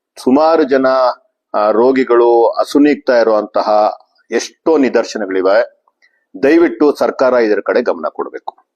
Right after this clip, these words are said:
ಅದ್ರ ಜೊತೆಗೆ ನನ್ನ ರೈತರಿಗೆ ಹೂವಿನ ಮಾರುಕಟ್ಟೆ ಏನು ಮಾಡ್ತೀವಿ ಅಂತ ಹೇಳಿದ್ರಿ ಖಾಸಗಿ ಸಹಭಾಗಿತ್ವದಲ್ಲಿ,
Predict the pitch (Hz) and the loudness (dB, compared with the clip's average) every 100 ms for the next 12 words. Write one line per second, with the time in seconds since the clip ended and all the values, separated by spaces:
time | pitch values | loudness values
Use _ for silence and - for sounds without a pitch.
0 | _ _ _ _ _ _ _ _ _ _ | _ _ _ _ _ _ _ _ _ _
1 | - 127 160 151 156 170 156 160 160 - | -6 0 2 2 2 0 2 2 2 -2
2 | _ _ _ _ _ - 120 127 117 127 | _ _ _ _ _ -6 0 0 2 0
3 | 147 151 135 123 131 123 - 127 143 143 | 2 2 2 2 2 2 0 2 2 2
4 | 127 117 117 110 - 113 107 113 117 110 | 2 0 0 -4 -2 0 2 0 -2 -2
5 | 98 104 - 117 110 - 104 98 98 98 | -2 -2 -2 -2 -2 -2 -4 -2 -4 -4
6 | - 95 127 107 110 87 85 104 101 87 | -2 -2 -2 -6 -4 -4 -2 -2 -2 -6
7 | 92 80 65 - | -6 -4 -6 -10